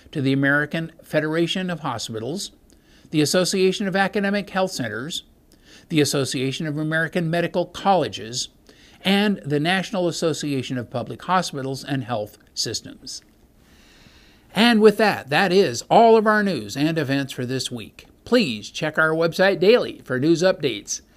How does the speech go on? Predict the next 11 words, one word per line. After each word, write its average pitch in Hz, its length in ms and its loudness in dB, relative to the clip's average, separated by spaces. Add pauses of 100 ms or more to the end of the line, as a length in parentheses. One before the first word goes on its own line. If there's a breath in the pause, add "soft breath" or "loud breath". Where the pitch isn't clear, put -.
for 175 120 -6
past 220 400 -4
editions 196 420 -2
of 185 60 -4
our 202 140 0
news, 147 340 -2
and 165 440 -2 (200 soft breath)
for 202 140 0
much, 185 260 4
much 175 300 -4
more. 185 340 0